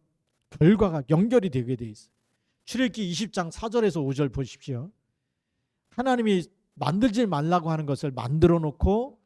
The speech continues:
거기다 절하고 섬기면 몇 대까지 망한다고요? 삼, 사 대까지 하나님이 그 죄를 갚겠다고 돼 있어요. 저주와 재앙이 오게 돼 있습니다. 그러니까 우상 숭배한 가정은 반드시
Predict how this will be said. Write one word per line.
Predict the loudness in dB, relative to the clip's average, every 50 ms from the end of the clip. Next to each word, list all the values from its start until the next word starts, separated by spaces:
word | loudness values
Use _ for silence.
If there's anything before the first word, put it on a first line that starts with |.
| _ _ -4
거기다 | -2 0 0 0 0 0 -2
절하고 | 0 0 2 4 4 4 4 2 -2 -4
섬기면 | -4 -6 -8 -6 -2 -2 0 0 0 -2 -2 -6 _ _ _ _ _ _
몇 | 0 0 0 2
대까지 | 2 0 0 2 0 0 0 -2 -4
망한다고요? | -4 -4 -2 -2 -4 -2 -4 -6 -4 -4 -6 -6 -8 _ _ _ _ _ _ _
삼, | _ -14 -12 -10 -8 -6
사 | -6 -4
대까지 | -4 -4 -6 -6 -6 -6 -6 -6 -6 -8
하나님이 | -8 -8 -8 -8 -6 -6 -6 -4 -6 -6 -6 -6 -8 -12 _ _ _
그 | -8 -4 -4 -2 0
죄를 | 0 0 0 0 -2
갚겠다고 | -6 -8 -8 -8 -8 -8 -8 -10 -12 -12 -14
돼 | -16 -18
있어요. | -20 -20 _ _ _ _ _ _ _ _ _ _ _ 2
저주와 | 4 4 6 6 4 2 2
재앙이 | 0 -2 -4 -4 -4 -4 -2
오게 | 0 2 4 4
돼 | 4 4 2
있습니다. | -4 -6 -10 -18 -20 _ _ _ _ _ _ _ _ _ _ _ _ _ 0
그러니까 | 2 4 4 2 0 -2 -2 -4 -4 -4 -8 _ _ _ _ _ _
우상 | -6 -2 0 2 0 0
숭배한 | 0 -6 -10 -6 -4 -4 -4 -4 -4
가정은 | -4 -4 -4 -4 -4 -4 -6 -8
반드시 | -8 -12 -12 -8 -6 -8 -6 -6 -6 -6 -6 -6 -8